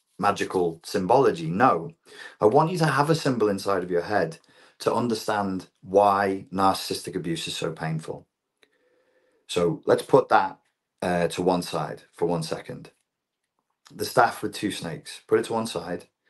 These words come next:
You have internalized voices. They're from authority figures and they carry a message.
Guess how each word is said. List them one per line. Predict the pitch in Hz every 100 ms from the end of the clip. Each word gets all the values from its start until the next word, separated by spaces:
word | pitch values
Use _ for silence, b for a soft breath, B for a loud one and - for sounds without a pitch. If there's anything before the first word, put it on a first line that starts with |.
| _ _ _ _ _ _ _ _
You | - 110
have | 120
internalized | 120 113 131 143 143 139 120
voices. | 110 104 - 87
They're | - 98
from | 110 107
authority | 98 110 113 110 104
figures | 101 85 87 85
and | 92
they | 90
carry | - 98 98 98
a | 92
message. | 90 95 104 - 160 160 - -